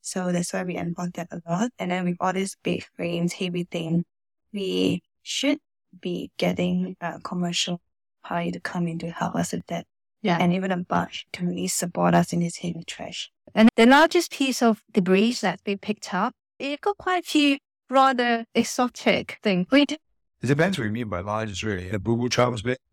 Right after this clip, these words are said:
Speaker 3: five and a half
Speaker 1: Yeah, that was
Speaker 3: feet.
Speaker 1: huge, as you should.
Speaker 3: The mattress that we found last week
Speaker 1: Mm.
Speaker 3: was really
Speaker 2: That was big.
Speaker 3: Yeah.
Speaker 1: There's even a, a net that used to catch crabs, I think in mangrove, is three point five meters long.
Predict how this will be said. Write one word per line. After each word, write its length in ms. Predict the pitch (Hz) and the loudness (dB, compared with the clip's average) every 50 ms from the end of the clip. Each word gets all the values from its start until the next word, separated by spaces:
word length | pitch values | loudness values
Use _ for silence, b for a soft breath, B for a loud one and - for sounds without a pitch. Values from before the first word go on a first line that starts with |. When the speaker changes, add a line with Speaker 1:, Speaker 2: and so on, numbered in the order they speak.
| - - | -20 -20
Speaker 3:
five 300 | - - - 110 110 107 | -12 -4 -2 2 2 4
and 100 | 104 104 | 4 2
a 80 | 98 | 2
half 300 | 98 104 104 104 98 - - | 0 0 -2 -2 -4 -4 -6
Speaker 1:
Yeah, 140 | 202 190 | -4 -4
that 180 | 190 190 208 202 | -2 0 0 0
was 80 | 190 190 | 2 2
Speaker 3:
feet. 240 | 185 113 110 110 185 | 2 2 2 2 -2
Speaker 1:
huge, 160 | 180 175 175 | -4 -6 -8
as 240 | 180 175 175 170 - 175 | -10 -12 -12 -14 -14 -14
you 80 | - | -14
should. 180 | - - - 170 | -12 -12 -10 -6
Speaker 3:
The 80 | 113 | -4
mattress 640 | 110 110 110 110 104 - - 117 110 101 95 - - | 0 2 2 2 2 2 -2 -2 -2 -2 -2 -4 -6
that 160 | - 110 98 | -6 -8 -8
we 260 | 95 98 101 98 98 95 | -8 -8 -8 -8 -8 -10
found 340 | 95 - 104 101 98 98 92 | -8 -6 -6 -6 -6 -6 -6
last 380 | 95 98 98 95 95 - - | -4 -2 -2 -2 -4 -6 -6
week 120 | 110 104 - | -6 -4 -4
Speaker 1:
Mm. 120 | 214 220 - _ _ _ _ _ - | -4 -4 -8 _ _ _ _ _ -20
Speaker 3:
was 120 | 87 87 | -20 -16
really 320 | - 92 95 95 98 - - _ - | -12 -10 -10 -10 -10 -12 -12 _ -2
Speaker 2:
That 120 | 233 214 202 | 0 0 0
was 140 | 185 175 | 0 -2
big. 400 | - - 175 165 151 156 175 - - - | -4 -4 -2 -2 -2 -2 -4 -6 -8 -6
Speaker 3:
Yeah. 200 | - - 101 190 190 - _ _ | -6 -4 -4 -4 -4 -6 _ _
Speaker 1:
There's 220 | - 196 196 - - | -12 -10 -8 -6 -6
even 260 | 202 185 202 208 208 196 | -4 -2 -2 -2 -2 0
a, 220 | 190 180 175 170 - | -2 -2 -2 -2 -2
a 120 | - 180 | -2 0
net 280 | 180 175 180 202 240 220 | 2 2 2 0 0 -2
that 160 | 196 185 170 | -4 -6 -4
used 180 | 180 180 185 - | -4 -6 -6 -8
to 60 | - | -6
catch 320 | - 202 180 175 - - - 180 | -6 -6 -4 -4 -6 -8 -8 -8
crabs, 440 | - - 190 190 226 277 277 - - | -6 -4 -2 0 0 -2 -2 -6 -10
I 80 | 180 | -8
think 160 | 180 190 185 185 | -8 -6 -4 -4
in 140 | 180 175 | -2 -2
mangrove, 480 | 165 160 160 160 165 170 175 190 226 226 - | -2 -2 -4 -6 -6 -4 -4 -4 -4 -4 -6
is 160 | 190 175 - | -8 -10 -10
three 240 | - - - 196 190 | -10 -6 -4 -4 -4
point 300 | 180 185 170 160 165 160 | -4 -4 -4 -6 -6 -4
five 340 | - 156 156 147 165 170 165 | -4 -2 -2 -2 -4 -4 -4
meters 320 | 180 175 175 - 160 - - - | -4 -4 -4 -4 -6 -6 -4 -2
long. 340 | 180 175 147 - - - | 0 0 0 0 -4 -6